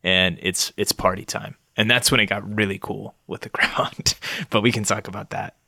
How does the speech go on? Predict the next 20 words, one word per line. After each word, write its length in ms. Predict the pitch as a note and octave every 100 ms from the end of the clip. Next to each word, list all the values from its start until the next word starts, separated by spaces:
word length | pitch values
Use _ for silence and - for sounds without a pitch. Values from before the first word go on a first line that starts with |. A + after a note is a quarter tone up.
| -
in, 200 | G#2 -
in 120 | G2
a 60 | F#2+
second. 400 | - - - G2
'Cause 160 | C#3 C#3
that 160 | D#3+
second 280 | - D3 A#2
goal, 420 | G2+ A2 F#2 E2+ - _ _ - _ _ _
you 100 | -
know, 100 | G2+
we 80 | G2+
talked 260 | G2+ G#2+ -
about 140 | G#2+
the 40 | G#2
first 260 | - G2+ -
half 160 | G2
not 180 | F#2 F#2+
being 180 | F2+ F2
good 140 | F2
soccer. 440 | - G2 F#2+ -